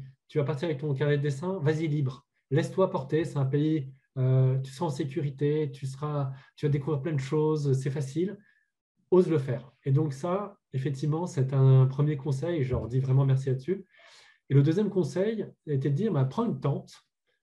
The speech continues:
et va camper dans le parc Akagera au milieu des animaux. Euh, pareil.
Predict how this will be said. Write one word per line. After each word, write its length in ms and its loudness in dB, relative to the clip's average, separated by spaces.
et 80 6
va 140 6
camper 380 0
dans 120 0
le 500 6
parc 240 -4
Akagera 520 0
au 40 0
milieu 180 4
des 160 0
animaux. 300 -12
Euh, 920 -8
pareil. 500 0